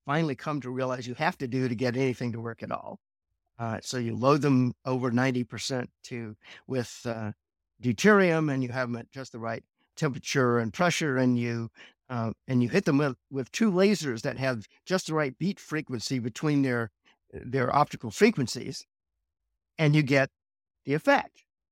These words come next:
three times out of a hundred. Okay, it, it, it's just not something we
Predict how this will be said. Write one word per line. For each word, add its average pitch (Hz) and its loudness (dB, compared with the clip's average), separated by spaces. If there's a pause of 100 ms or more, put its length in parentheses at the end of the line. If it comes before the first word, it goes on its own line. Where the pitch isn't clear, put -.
(760)
three 170 -4
times 151 0
out 143 2
of 131 0
a 135 2
hundred. 185 2 (1080)
Okay, 143 0
it, 170 0
it, 151 -4 (140)
it's - -8
just - -2
not 175 0
something 151 -2
we 139 0